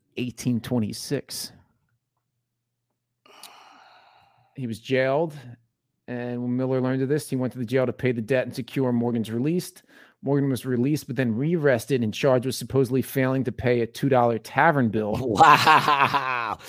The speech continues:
Speaker 2: Probably 'cause they arrested him in the tavern <laughs> and he never got to pay the bill.
Speaker 1: While the jailer was away, a group of men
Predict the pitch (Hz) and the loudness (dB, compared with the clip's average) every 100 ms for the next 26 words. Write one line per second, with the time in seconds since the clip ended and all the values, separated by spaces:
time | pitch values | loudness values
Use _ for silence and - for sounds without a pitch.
0 | - - 139 151 160 147 147 135 127 120 | -16 -4 0 0 -2 0 0 0 -4 -4
1 | 131 131 147 120 139 127 - 143 143 - | -4 -2 -2 -4 -8 -8 -6 -2 -2 -2
2 | 147 143 113 104 98 - _ _ _ - | 0 0 -2 -6 -10 -14 _ _ _ -12
3 | - - - 151 135 127 127 135 143 135 | -12 -10 0 4 6 4 2 0 0 0
4 | 143 139 139 143 139 127 131 151 107 107 | -2 -2 -6 -4 -4 -2 0 0 0 -4
5 | - _ _ _ _ _ _ _ _ _ | -16 _ _ _ _ _ _ _ _ _
6 | 131 143 143 147 131 117 143 165 180 160 | 2 6 6 4 0 2 4 6 4 2
7 | 139 127 117 151 135 127 131 - 110 139 | 2 0 2 4 4 2 -2 -6 -6 -4
8 | 143 151 123 127 139 127 135 139 | -4 -4 -2 -2 -2 -2 -6 -8